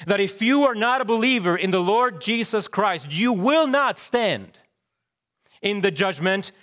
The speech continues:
nor in the congregation of the righteous, righteous. Death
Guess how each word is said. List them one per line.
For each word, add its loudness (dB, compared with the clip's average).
nor 2
in -2
the 2
congregation 0
of -2
the 0
righteous, -2
righteous. -4
Death -2